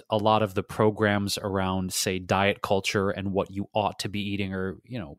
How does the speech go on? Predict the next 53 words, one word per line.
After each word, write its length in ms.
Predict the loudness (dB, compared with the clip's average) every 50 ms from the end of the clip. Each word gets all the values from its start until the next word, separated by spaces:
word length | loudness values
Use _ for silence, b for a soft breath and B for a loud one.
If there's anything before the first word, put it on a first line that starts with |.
| _
there's 140 | 0 2 4
so 140 | 6 6 6
much 180 | 4 2 2
messaging 480 | 4 4 4 4 4 2 2 2 2 2
around, 240 | 2 2 2 2 2
like, 140 | 0 0 -2
"You 180 | -4 -4 -2 -2
should 240 | 0 2 0 2 2
work 220 | 2 0 2 4
out 180 | 4 4 4 4
this 220 | 2 2 2 4
way 340 | 4 4 4 6 4 4 2
and 180 | 0 -2 -2 -4
you 120 | -2 -2
should 200 | 0 0 0 0
have 300 | 2 2 2 2 2 -4 -4
sex 380 | 0 2 4 4 4 2 2 2
this 220 | 2 2 2 4
way 160 | 4 4 4
or 100 | 4 4
not 220 | 4 4 4 4 6
have 180 | 6 4 4
sex 260 | 4 2 0 0 2 0
this 180 | -4 -4 -2
way. 140 | -2 -2 -2
You 120 | -2 -2
should 200 | 0 0 2 2
eat 160 | 2 0 2 2
this 180 | 0 0 2
diet. 300 | 2 2 4 4 2 2
Don't 220 | 0 0 0 2 0
eat 140 | 0 2
that, 180 | 2 2 4 4
uh, 120 | 2 2 0 -2 -2
that 220 | 0 0 0 2
diet." 260 | 0 0 0 0 0
It, 120 | -2 -2 -4 _ _ _
it, 140 | 0 0 2 4
it 120 | 4 4
almost 300 | 4 4 2 2 2 2
seems 240 | 0 0 0 2 2
like 200 | 0 0 0 -2 _ 0
allowing 520 | 2 4 6 6 6 6 6 4 4 4
our 100 | 2 4
bodies 480 | 4 4 4 4 4 4 2 0 -2 -4
to 460 | -4 -2 0 0 2 2 0 0 -2 -4
have 240 | 0 2 2 2 2
a 40 |
natural 500 | 0 0 2 2 2 2 2 4 4 4
completion 720 | 2 2 -4 -8 -8 -2 0 0 0 2 2 2 2 2
of 120 | 0 -2 -4
trauma 420 | -8 -2 2 2 4 4 4 2
release 580 | 2 2 0 0 0 -2 -4 -4 -6 -8 -8